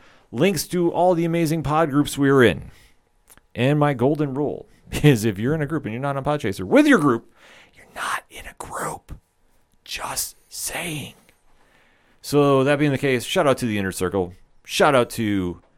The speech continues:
the Apocalypse. Shout out to six oh seven Podcasts and our good friends over at eight one two two productions dot com. And sign up for that Patreon too. Definitely go support what is going on because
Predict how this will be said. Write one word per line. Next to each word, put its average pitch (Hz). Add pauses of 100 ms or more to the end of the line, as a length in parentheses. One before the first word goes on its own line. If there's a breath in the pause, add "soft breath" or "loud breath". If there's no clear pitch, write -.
(420)
the 104
Apocalypse. 87 (340)
Shout 170
out 123
to 92
six -
oh 104
seven 95
Podcasts 85
and 104
our 98
good 95
friends 92
over 85
at 78
eight 123
one 78
two 82
two 87
productions 87
dot 151
com. 117 (520 soft breath)
And 92
sign 107
up 92
for 92
that 82
Patreon 85
too. 80 (200)
Definitely 95
go 92
support 92
what 90
is 82
going 90
on 87
because 82